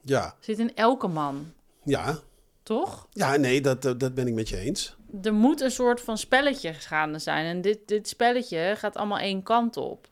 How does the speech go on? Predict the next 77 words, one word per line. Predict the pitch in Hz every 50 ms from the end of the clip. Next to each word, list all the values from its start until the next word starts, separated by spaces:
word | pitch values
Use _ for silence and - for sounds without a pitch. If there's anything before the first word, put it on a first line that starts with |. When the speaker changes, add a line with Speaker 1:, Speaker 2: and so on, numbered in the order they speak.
| -
Speaker 1:
Vanuit | - - 147 143 139
haar | 127 131 147 165 156
bedoel | 135 127 240 240
Speaker 2:
Vanuit | 247 247 - -
Speaker 1:
je? | -
Speaker 2:
haar, | 247 277 285 262 196 160 147 151 160
ja. | 175 208 240 220 170 151 143 143 - _ _ _ _ _ _ _ _ _ _ _ _ _ _ _
Hij | _ - 220 247
hoeft | 269 254
helemaal | 277 277 269 269
niks | 269 302 302 302 - -
te | 302
doen, | 254 226 196 175 160 147 143 147
Speaker 1:
Ja, | - 131
maar | 135
vindt, | 127 156 151 151
Speaker 2:
in | 185 175
Speaker 1:
volgens | 185 175
mij | 190 196 190 170
Speaker 2:
principe. |
Speaker 1:
vindt | 175 190 165 156
hij | 156 165
het | 156 -
wel | 135 - - - 180
fijn | 196 185 151
dat | 135 131
hij | 127 123
niks | 120 117 117 113 -
hoeft | - 110 -
te | - 123
doen. | 135 165 147 117
Want | 110 110
hij | 120 131 131
is | 127
gewoon | - - 131 127
Speaker 2:
Ik |
weet | 117 123
het | 139 143
Speaker 1:
gewend | 143 - 196 180
Speaker 2:
niet. | 175
Speaker 1:
dat | - -
hij | 135 139
allemaal | 139 139 131 123
bediendes | 113 127 117 131 160 180 170 143 127
heeft | 123 104 104 117 117 -
en | - 131 127
dat | 123 131 131
hij | 131 120
niks | 127 131 143 139
hoeft | - 127 117 -
te | - 92
doen. | 90 123 135 110 85 78 - - _ _ -
Speaker 2:
Ja, | - 180
maar | 175 170 170 165
zij, | 160 190 -
je | 220
Speaker 1:
Weet | 185 185
Speaker 2:
zag | 165 190 202
Speaker 1:
je | - 202
wel? | 190
Speaker 2:
haar | 196 202 202
echt | 190 190 185 -
zo | - 208 190
hem | 185 180 185 190 196
onder | - 190 190 190 180
die | 170 180
boom | 160 175 175 180 185 196 185
sleuren | - - 185 180 185 185 190 190 190
van, | - 185 -
"Oh, | - 208 214 202 196 190
hè, | 214
hè, | 233 196 202
eindelijk | 220 196 208 208 214 208
zie | - - 208
ik | 185
die | 196 196
boom." | 170 165 180 180 185 190 214 247 240